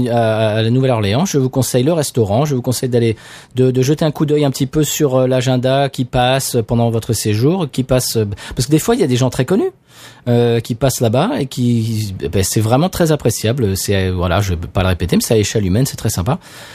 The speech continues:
Donc, euh, c'était ça mon conseil de voyage, la House of Blues. Si vous, euh, regardez, bon, évidemment, c'est corpo, hein, c'est, c'est une chaîne, c'est,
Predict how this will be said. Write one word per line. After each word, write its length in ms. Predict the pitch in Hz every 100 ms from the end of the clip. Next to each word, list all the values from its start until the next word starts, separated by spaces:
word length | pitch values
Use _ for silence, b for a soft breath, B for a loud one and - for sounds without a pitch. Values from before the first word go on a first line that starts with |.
| B -
Donc, 280 | 139 180 170
euh, 240 | 139 135
c'était 400 | - 143 151 143
ça 180 | 135 214
mon 120 | 233
conseil 260 | 170 170 214
de 60 | 151
voyage, 320 | 113 156 143
la 100 | 123
House 320 | 160 208 -
of 120 | 127
Blues. 280 | 107 104 175
Si 120 | -
vous, 220 | 123 120
euh, 160 | 113 113
regardez, 420 | 107 117 117 143
bon, 140 | 127 131
évidemment, 240 | 131 156
c'est 140 | - 139
corpo, 400 | 131 - 202 143
hein, 80 | 139
c'est, 160 | 123
c'est 140 | - 107
une 100 | 98
chaîne, 360 | 131 135 147
c'est, 300 | 135 113 104